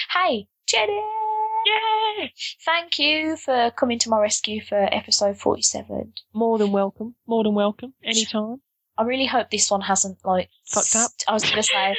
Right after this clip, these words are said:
Speaker 2: <laughs>
Speaker 1: that I just switched this off and it sounds like we were both underwater and I'll just fucking throw my laptop out the window.
Speaker 2: Oh, don't do that 'cause you can't afford another one.
Speaker 1: Yeah, that's, that's, that is a good point.
Speaker 2: Mm.
Speaker 1: <laughs>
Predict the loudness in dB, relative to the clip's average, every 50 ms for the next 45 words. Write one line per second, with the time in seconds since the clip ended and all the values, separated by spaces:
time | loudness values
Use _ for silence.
0 | -4 -8 _ _ _ -4 -2 -2 0 0 0 0 0 -2 -2 -2 -2 -2 0 0
1 | 0 0 0 0 0 0 0 0 -2 -2 -4 -4 -2 0 2 2 2 2 0 0
2 | -2 0 0 0 0 2 2 0 0 0 0 0 0 0 -2 0 2 2 2 4
3 | 2 0 0 0 2 2 2 2 2 2 2 0 0 0 -2 -2 0 0 0 0
4 | 2 2 2 2 2 2 4 2 2 2 0 -4 -2 0 0 0 0 0 0 2
5 | 2 2 0 0 -2 -2 -2 -6 _ -8 -6 -6 -4 -2 0 0 2 2 2 0
6 | -2 -4 -8 -14 -20 -20 -20 -20 -20 -20 -6 -2 0 0 2 2 2 2 2 2
7 | 2 0 0 -2 0 2 2 2 2 2 2 2 2 2 4 2 2 2 2 2
8 | 2 0 0 -4 -8 -10 -10 -6 -2 -2 0 0 0 0 0 0 0 0 0 0
9 | 0 0 0 0 0 -2 -2 -2 -2 -2 -2 -2 -4 -6 -4 -2 0 0 0 -2
10 | _ _ -6 -2 0 0 0 0 -2 -2 -4 -4 -6 -14 -14 -10 -8 -6 -6 -6
11 | -4 -2 -2 0 0 2 2 2 2 2 0 0 0 -2 -2 -2 0 0 2 2
12 | 2 2 2 2 2 2 0